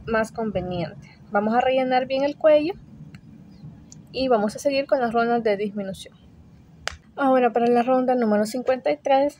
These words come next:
vamos a realizar cuatro puntos. Uno, dos, tres, cuatro puntos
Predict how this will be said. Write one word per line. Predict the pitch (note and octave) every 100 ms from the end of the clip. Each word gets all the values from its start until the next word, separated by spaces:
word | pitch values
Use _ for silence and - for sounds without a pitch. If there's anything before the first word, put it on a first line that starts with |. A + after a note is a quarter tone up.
| -
vamos | G3 F#3 F#3+
a | - G#3
realizar | G#3+ A3+ B3+ - A3 A3 G#3+ -
cuatro | F3 F#3+ G#3
puntos. | - B3 A#3 A#3 A#3+ D#4+ F#4 - _ - _
Uno, | - A3 G#3+ G#3 B3+ E4 - _ _ _ - A3 _ - - _ _ A3 - - A3 -
dos, | A3+ G#3+ G#3 G3+ G3+ A#3 D4 - - - - - - - - - C2+ C2+ - - - _ _ _
tres, | A3+ A3 G#3+ G#3+ A#3 D#4+ - _ - _ _ _ _ - _ _ _ _ _ _ _ _ _ _ _ _ -
cuatro | A#3 A3 G#3+ A3+
puntos | A3+ C4+ C4 C4 C4 C#4 C#4+ D4 - - -